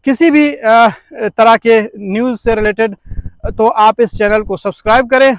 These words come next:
और बेल आइकन भी, भी क्लिक करें ताकि इस तरह की वीडियोज़ आप लोगों तक पहुंचता रहें। और इसके साथ साथ मुझे भी एक किस्म का मोटिवेशन मिलेगा, मैं देखूंगा कि भाई लोग वीडियोज़ लाइक करते हैं, सब्सक्राइब भी करते हैं, तो फॉलो करते हैं। तो इस हवा-, हवाले से तो फिर मैं मज़ीद आप लोगों के लिए वीडियोज़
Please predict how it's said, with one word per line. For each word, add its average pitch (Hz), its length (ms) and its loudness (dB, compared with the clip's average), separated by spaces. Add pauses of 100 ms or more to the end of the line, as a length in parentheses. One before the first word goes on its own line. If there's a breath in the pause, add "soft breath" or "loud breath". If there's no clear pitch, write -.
(100)
और 196 140 0
बेल 233 200 2
आइकन 233 280 0
भी, 226 100 -8
भी 214 100 -8
क्लिक 220 240 -6
करें 226 180 -2
ताकि 208 260 -2
इस 185 100 -12
तरह 214 140 0
की 196 120 -8
वीडियोज़ 196 360 -4
आप 175 140 0
लोगों 180 220 -8
तक 262 140 -2 (360)
पहुंचता 277 340 2
रहें। 190 160 2
और 254 180 0
इसके 277 220 -4
साथ 262 180 4
साथ 247 240 -2
मुझे 226 240 -2
भी 254 120 -4
एक 247 100 -4
किस्म 226 240 -8
का 220 140 0
मोटिवेशन 214 480 -6
मिलेगा, 214 420 2 (440)
मैं 220 160 0
देखूंगा 247 400 0
कि 240 120 -6
भाई 233 160 0
लोग 220 300 2 (160)
वीडियोज़ 196 400 -4
लाइक 208 220 0
करते 226 240 -2
हैं, 214 80 0
सब्सक्राइब 202 420 -4
भी 220 100 -6
करते 208 280 -4
हैं, 202 200 2 (520)
तो 269 80 -2
फॉलो 247 300 4
करते 240 280 0
हैं। 247 80 4
तो 247 120 0
इस 277 240 -4
हवा-, 226 360 2
हवाले 220 340 4
से 226 160 0
तो 208 120 -6
फिर 226 160 -2
मैं 214 200 -2
मज़ीद 220 360 -4
आप 202 140 2
लोगों 196 220 -6
के 208 120 -8
लिए 262 140 -6
वीडियोज़ 208 340 -4